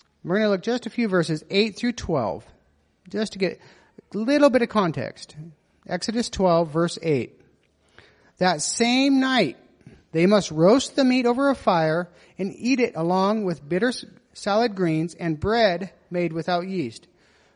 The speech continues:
Do not eat any of the meat raw or boiled in water. The whole animal, including the head,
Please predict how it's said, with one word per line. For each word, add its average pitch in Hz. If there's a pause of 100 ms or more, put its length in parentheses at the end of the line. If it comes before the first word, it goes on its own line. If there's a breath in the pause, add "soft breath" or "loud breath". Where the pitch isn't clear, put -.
(140 soft breath)
Do 226
not 269
eat 226
any 294
of 277
the 269
meat 254
raw 208
or 170
boiled 185
in 202
water. 131
The 170
whole 262
animal, 165
including 175
the 143
head, 170